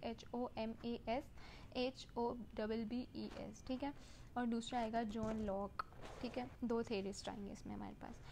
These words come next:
अच्छा, अब Thomas Hobbes ने जो है वो, अ, अ,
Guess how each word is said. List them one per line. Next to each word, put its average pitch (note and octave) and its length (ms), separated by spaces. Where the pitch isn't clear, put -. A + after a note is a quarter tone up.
अच्छा, - 320
अब A#3 100
Thomas C4 380
Hobbes B3 300
ने C#4 120
जो C#4 100
है B3 220
वो, B3+ 340
अ, - 200
अ, A3+ 360